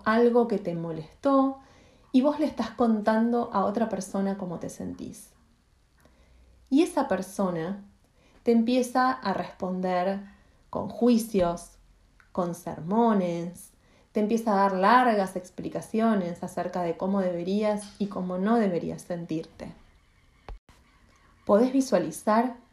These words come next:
esa situación? ¿Podés imaginarte a tu pareja diciéndote, "Bueno, no es para tanto,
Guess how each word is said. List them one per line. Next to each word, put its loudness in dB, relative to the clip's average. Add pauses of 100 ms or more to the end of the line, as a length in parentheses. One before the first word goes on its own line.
(220)
esa 0
situación? -6 (680)
¿Podés 4
imaginarte 0
a 2
tu -6
pareja -2
diciéndote, 0
"Bueno, 0 (560)
no -4
es -8
para 2
tanto, -4